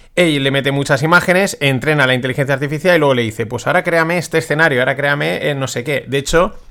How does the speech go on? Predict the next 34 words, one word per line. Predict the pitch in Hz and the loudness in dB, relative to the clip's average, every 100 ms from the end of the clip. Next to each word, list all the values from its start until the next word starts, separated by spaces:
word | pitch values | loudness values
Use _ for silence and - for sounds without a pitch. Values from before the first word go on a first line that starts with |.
| - | -12
os | - 127 | -4 -2
dejo | 156 | 2
en | 196 | 2
la | 170 | 4
newsletter | 143 151 160 160 | 2 2 2 2
también | 156 143 151 180 - _ _ _ _ | 2 2 0 -2 -8 _ _ _ _
su | - 160 - | -2 0 4
propia | 156 185 170 | 4 6 4
foto | 180 180 | 4 4
de | 175 | 4
perfil | 147 - 156 185 - | 2 0 -2 -4 -2
creada | 156 131 151 | 2 4 4
a | 170 | 4
través | 143 147 165 | 4 2 0
de | |
la | 156 | -2
inteligencia | 135 123 139 143 175 | -2 -4 -4 0 0
artificial. | - 113 123 110 92 156 170 98 - _ _ | 2 0 -2 -8 -4 2 2 2 -12 _ _
Y | - 139 | -4 -4
es | 147 - _ | -4 -10 _
perfecta. | 123 - 165 - - | -6 -2 -2 -4 -18
O | - | -16
sea, | 110 | -16
es | - | -6
perfecta, | 165 - 143 175 147 | -6 -4 0 4 4
es, | 156 - - _ | 2 -4 -20 _
se | - 123 | -8 -4
nota | 123 120 | -2 -2
que | |
es | 123 | 0
de | 117 | 0
dibujo, | 131 196 208 208 | 2 2 2 2
es | - | 0
estilo, | 127 - 131 127 123 120 | -4 -4 0 2 2 0